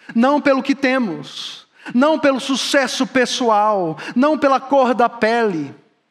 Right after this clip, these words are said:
ou por termos uma vida bem-sucedida ou mal-sucedida, pelo que realizamos ou deixamos de realizar. Não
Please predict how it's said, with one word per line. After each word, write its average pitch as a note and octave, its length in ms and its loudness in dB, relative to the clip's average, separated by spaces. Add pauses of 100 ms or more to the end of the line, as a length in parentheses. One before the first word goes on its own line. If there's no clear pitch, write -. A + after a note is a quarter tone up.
(280)
ou C#4 200 2
por C#4 480 -4
termos C4 360 0
uma B3+ 160 2
vida A#3+ 320 0
bem-sucedida C4 1080 -2
ou C#4+ 260 2
mal-sucedida, A#3 1500 -2 (960)
pelo F#3+ 160 -8
que A3 140 -4
realizamos G3 720 0
ou G3+ 60 0
deixamos A3+ 720 -2
de F3 80 -2
realizar. D3+ 800 -4 (1000)
Não B3 480 0